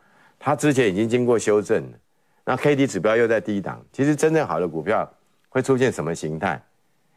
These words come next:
一定是出-，会出现什么？日K D黄金交叉在低档哦，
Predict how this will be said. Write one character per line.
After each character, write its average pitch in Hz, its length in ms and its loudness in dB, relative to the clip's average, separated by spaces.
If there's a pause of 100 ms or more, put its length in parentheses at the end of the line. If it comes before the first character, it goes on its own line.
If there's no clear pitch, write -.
(280)
一 135 140 2
定 160 200 4
是 147 100 2
出-， 127 160 -2
会 131 100 4
出 131 160 0
现 120 120 2
什 95 80 -4
么？ 82 120 -2
日 135 200 0
K 127 180 2
D 123 180 0
黄 92 200 -2
金 98 160 -4
交 92 200 -2
叉 82 280 -6 (160)
在 113 100 0
低 113 160 0
档 73 180 -2 (120)
哦， 69 120 -14